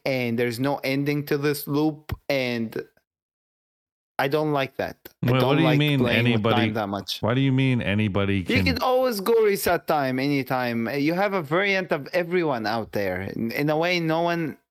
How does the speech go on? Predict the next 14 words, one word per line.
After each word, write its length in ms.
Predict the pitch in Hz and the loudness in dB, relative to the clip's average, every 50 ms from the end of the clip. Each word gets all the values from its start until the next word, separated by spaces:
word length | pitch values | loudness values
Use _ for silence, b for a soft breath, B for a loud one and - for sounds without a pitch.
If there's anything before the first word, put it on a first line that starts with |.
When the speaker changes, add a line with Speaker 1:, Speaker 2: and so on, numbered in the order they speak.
| _ _ _ _ _ _ - | _ _ _ _ _ _ -4
Speaker 1:
technically 560 | 165 165 - - 175 160 139 - 143 139 131 | -4 -4 -2 -4 -2 -2 -2 0 0 0 0
dies. 680 | 120 120 123 131 135 117 101 95 95 - - - - - _ _ _ _ _ _ _ - | 0 0 0 0 0 -2 -4 -6 -8 -8 -8 -8 -10 -10 _ _ _ _ _ _ _ -2
Speaker 2:
Yeah, 200 | 180 190 147 104 | 0 2 2 2
it's 80 | 95 | 2
Speaker 1:
I 40 | 139 | 2
Speaker 2:
the 100 | 143 147 | 2 4
Speaker 1:
mean, 220 | 143 135 147 156 156 | 4 4 4 4 2
you 120 | - 113 | 2 2
can 180 | 104 165 - 175 | 2 2 2 2
come 140 | 175 165 165 | 0 0 0
Speaker 2:
multiverse. 60 | 165 | -2
Speaker 1:
and 80 | 151 143 | -2 -2
tell 180 | 170 160 160 165 | 0 -2 0 0
me, 160 | 160 151 | -2 -2